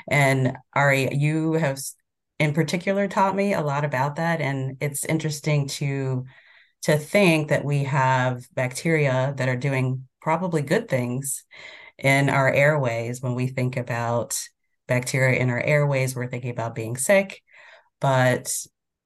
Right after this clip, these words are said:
uh, it's really intriguing that there are bacteria there that have functions that we probably don't fully understand yet. Um,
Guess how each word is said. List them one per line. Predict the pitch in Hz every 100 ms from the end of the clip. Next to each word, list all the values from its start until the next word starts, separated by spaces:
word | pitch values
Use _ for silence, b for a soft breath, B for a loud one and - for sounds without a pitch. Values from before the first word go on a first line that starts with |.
| _
uh, | 135 160 123
it's | 131 147
really | 147 131
intriguing | 135 - 147 143 127 123 123
that | 120 127
there | 123 123
are | 120 120
bacteria | 117 120 127 123 117 117
there | 117 117 113 117 - _
that | 120 113 117 - _ _
have | 143 143 143
functions | 175 170 170 151
that | 135
we | 135
probably | 131 147 151 135
don't | 127 127
fully | 123 127 120
understand | 120 120 - 120 117
yet. | 113 - - B B B B _
Um, | 135 131 131 123 123